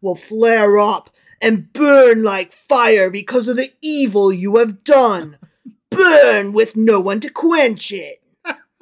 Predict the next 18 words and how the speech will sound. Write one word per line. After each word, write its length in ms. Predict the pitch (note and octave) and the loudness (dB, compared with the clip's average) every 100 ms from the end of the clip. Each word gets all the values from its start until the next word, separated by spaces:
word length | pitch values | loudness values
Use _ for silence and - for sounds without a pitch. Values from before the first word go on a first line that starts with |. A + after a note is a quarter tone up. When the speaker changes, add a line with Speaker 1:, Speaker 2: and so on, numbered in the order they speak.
| _ _ _ _ _ | _ _ _ _ _
Speaker 1:
you 180 | G3 G#3 | -14 -10
like 160 | G#3 A3 | -10 -12
how 120 | A3 | -10
that 140 | G#3+ | -8
escalated? 920 | G#3 G#3+ - B3 B3+ C4+ D4+ A3 F#3+ _ - - | -8 -10 -10 -8 -6 -4 -6 -8 -12 _ -20 -20
Speaker 2:
<laughs> 200 | - - | -20 -10
Well, 560 | D3+ C#3+ D#3+ C#3 F3+ B3+ | -8 -2 0 0 -2 -2
Speaker 1:
<laughs> 840 | B3 C4+ C#4 D4 _ _ _ - | 0 0 -2 -6 _ _ _ -14
Speaker 2:
I, 480 | C#3+ - - D#3 D#3 _ A3 _ _ _ | -14 -14 -16 -14 -16 _ _ _ _ _
I, 280 | D3+ D#3 D3+ | -6 -6 -6
I, 160 | F#2+ C#3+ D3 - C#3 | -4 -4 -4 -4 -4
I 40 | |
will 200 | C#3 B2 | -2 -4
never, 640 | A2+ A2+ A2+ G#2 G2 F#2 _ | -4 -6 -6 -8 -12 -14 _
never 600 | G#2 G#2+ G#2+ A2+ A#2 A#2 G#2 | -12 -8 -6 -6 -6 -8 -8
understand 680 | G2+ G2 - G2+ F#2 E2 | -12 -18 -18 -18 -18 -18
a 80 | F2+ | -20
God 480 | F2+ F#2 F2 E2+ | -14 -10 -10 -12